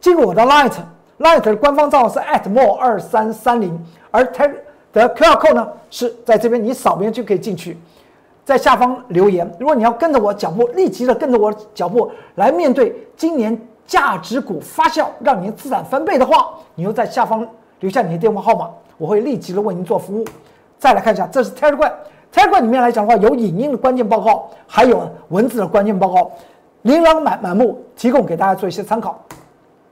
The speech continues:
说完这里来讲的话，台股接下去怎么办？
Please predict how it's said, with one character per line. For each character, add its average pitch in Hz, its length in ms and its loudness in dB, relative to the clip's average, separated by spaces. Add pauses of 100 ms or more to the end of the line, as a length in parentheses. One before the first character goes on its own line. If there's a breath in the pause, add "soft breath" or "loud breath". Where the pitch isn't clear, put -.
(640 soft breath)
说 294 160 2
完 233 160 6
这 226 120 4
里 185 40 4
来 135 140 -2
讲 165 120 -8
的 151 60 -8
话， 175 180 -4 (720 soft breath)
台 294 160 2
股 233 140 0
接 262 140 -4
下 240 100 2
去 220 160 -6
怎 170 100 -8
么 147 80 -8
办？ 165 240 -6